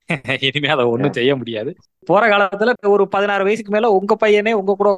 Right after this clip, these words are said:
Speaker 1: உட்காந்து போனா, "ஏ, ஆளை விடப்பா, நான் ஒரு ஹாஸ்டல்ல போய் சேர்றேன்" அப்படின்ற மாதிரியான ஒரு சிச்சுவேஷன்ல போகுன்ற மாதிரி இருக்கு. So, நைன்டிஸ் கிட்ஸ் மாதிரி ஒரு இதா சொல்லணும்னா, "நாங்கெல்லாம் அந்த காலத்துல பாத்தீங்கன்னா" <laughs> அப்படின்னு வேணா சொல்லிக்கலாம். அவ்வளவுதான்.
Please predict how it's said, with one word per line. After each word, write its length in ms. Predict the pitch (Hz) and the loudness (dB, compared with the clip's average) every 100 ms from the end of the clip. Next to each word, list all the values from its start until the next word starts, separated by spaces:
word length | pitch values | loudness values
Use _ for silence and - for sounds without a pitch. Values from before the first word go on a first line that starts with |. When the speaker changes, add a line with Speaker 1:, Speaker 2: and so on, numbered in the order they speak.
| 190 | 0
Speaker 1:
உட்காந்து 160 | 190 | 0
போனா, 220 | 180 185 | 0 0
"ஏ, 100 | 175 | 2
ஆளை 320 | 180 147 160 175 | 2 2 2 2
விடப்பா, 260 | 170 175 | 0 0
நான் 140 | 170 160 | 0 2
ஒரு 400 | 160 156 151 143 | 4 4 4 2
ஹாஸ்டல்ல 360 | 156 - 160 147 - | 0 0 -2 -2 -2
போய் 140 | 151 165 | -2 0
சேர்றேன்" 320 | 151 151 143 | 0 0 -2
அப்படின்ற 300 | 127 135 131 | -2 -2 0
மாதிரியான 420 | 135 139 135 131 | 0 0 -2 -2
ஒரு 400 | 123 123 120 113 _ _ _ | -6 -6 -8 -10 _ _ _
சிச்சுவேஷன்ல 640 | - _ 143 135 135 127 123 | -20 _ 0 0 -2 -2 0
போகுன்ற 380 | 117 117 113 | 0 -2 -4
மாதிரி 260 | 110 120 113 | -4 -4 -6
இருக்கு. 220 | 104 - | -8 -8
So, 520 | - 107 101 95 90 87 85 - _ _ - | -6 -2 0 2 0 -2 -8 -14 _ _ -4
நைன்டிஸ் 300 | 131 151 147 | -2 -2 -4
கிட்ஸ் 240 | - - - | -6 -14 -6
மாதிரி 180 | 135 147 | -2 0
ஒரு 180 | 135 | 2
இதா 120 | 123 147 135 | 2 0 -2
சொல்லணும்னா, 320 | 131 135 147 | -10 -6 -4
"நாங்கெல்லாம் 480 | 120 117 123 135 151 | -2 -2 0 0 0
அந்த 320 | 156 - 147 | -2 -2 -2
காலத்துல 600 | 147 143 147 - 151 156 143 | 0 -2 -4 -2 0 2 2
பாத்தீங்கன்னா" 720 | 139 - 143 143 139 139 160 - | 0 -2 -4 -2 -4 -2 -2 -2
<laughs> 160 | - 196 | -4 0
அப்படின்னு 480 | 165 160 180 - | 0 2 -2 -2
வேணா 360 | 175 135 143 151 131 | 0 0 0 -2 0
சொல்லிக்கலாம். 480 | 143 151 175 139 160 165 - 135 | 0 0 0 0 -2 -4 -8 -6
அவ்வளவுதான். 480 | 135 117 120 117 | -2 0 0 -2